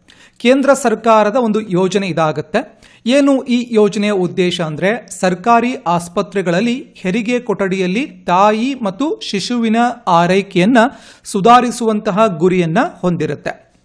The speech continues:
ಇನ್ನು ನವಜಾತ ಶಿಶು ಮರಣ ಅಂದ್ರೆ ಏನು ಅಂತ ಗೊತ್ತಿರಬೇಕು. ಜನನದ ಇಪ್ಪತ್ತೆಂಟು ದಿನಗಳಲ್ಲಿ, ಅಂದ್ರೆ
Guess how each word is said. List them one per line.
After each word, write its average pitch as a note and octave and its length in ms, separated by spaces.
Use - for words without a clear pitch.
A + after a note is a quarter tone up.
ಇನ್ನು D4+ 220
ನವಜಾತ A3+ 760
ಶಿಶು A3 380
ಮರಣ E3+ 300
ಅಂದ್ರೆ F#3+ 500
ಏನು F#3 360
ಅಂತ D#3+ 140
ಗೊತ್ತಿರಬೇಕು. D#3 760
ಜನನದ G#3 540
ಇಪ್ಪತ್ತೆಂಟು A3 800
ದಿನಗಳಲ್ಲಿ, E3+ 640
ಅಂದ್ರೆ A3+ 340